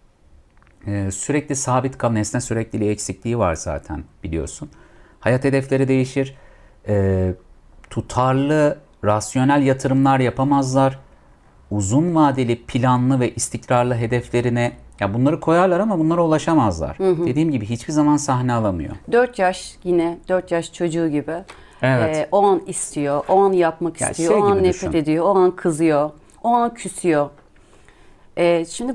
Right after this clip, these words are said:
Speaker 2: buna uygun
Speaker 1: İki tane nesne düşün.
Speaker 2: Hı hı.
Speaker 1: Şimdi canı sıkıldığı zaman bunu atıyor bir kenara. Bununla oynamaya başlıyor. Sonra bundan da sıkılıyor, onu geri istiyor.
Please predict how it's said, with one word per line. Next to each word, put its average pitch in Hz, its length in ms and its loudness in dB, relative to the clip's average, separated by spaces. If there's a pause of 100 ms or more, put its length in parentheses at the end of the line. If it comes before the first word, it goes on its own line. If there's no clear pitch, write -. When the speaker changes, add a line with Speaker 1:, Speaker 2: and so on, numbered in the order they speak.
(140)
Speaker 2:
buna 247 300 -2 (120)
uygun 196 240 0
Speaker 1:
İki 175 80 0
tane 117 240 -4
nesne 95 380 -6
düşün. - 220 -10
Speaker 2:
Hı 208 40 -2
hı. 170 180 -4 (1160)
Speaker 1:
Şimdi 98 440 -4 (160)
canı 135 220 -2
sıkıldığı 123 540 -4
zaman 110 480 -4
bunu 110 200 -8
atıyor - 400 -8 (340)
bir - 60 -20
kenara. - 400 -14 (680)
Bununla 110 240 -4
oynamaya 90 420 -6
başlıyor. - 440 -16 (500)
Sonra 123 260 -4
bundan 123 260 -2
da 101 60 -4
sıkılıyor, 113 360 -6
onu 107 160 -4
geri 98 200 -2
istiyor. 98 400 -10